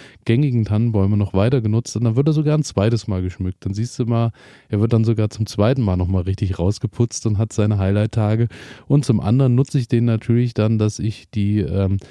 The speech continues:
Ästchen abschneide, wenn ich den im Garten mitnehme und nutze dann eben die Äste noch ein bisschen als, ähm, ja, einfach Winterschutz, Frostschutz für die Pflanzen beziehungsweise für das, was eben im Frühjahr so wächst.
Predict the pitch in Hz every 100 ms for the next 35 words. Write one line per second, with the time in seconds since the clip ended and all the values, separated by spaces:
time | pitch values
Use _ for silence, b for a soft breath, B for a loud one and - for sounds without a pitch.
0 | B B - 139 - 151 101 117 - 117
1 | 107 104 110 110 101 95 95 98 127 120
2 | 113 110 110 95 98 101 - - 101 85
3 | 104 101 92 107 - 117 107 101 101 107
4 | - 107 101 - 92 98 - - 95 92
5 | 92 B B B B 110 104 104 - 113
6 | 107 110 135 143 - 120 - - 110 120
7 | - 127 117 - 117 104 - 101 120 110
8 | 113 107 104 - 104 - 107 104 104 101
9 | 107 104 110 101 101 101 95 - 113 135
10 | 135 127 143 - -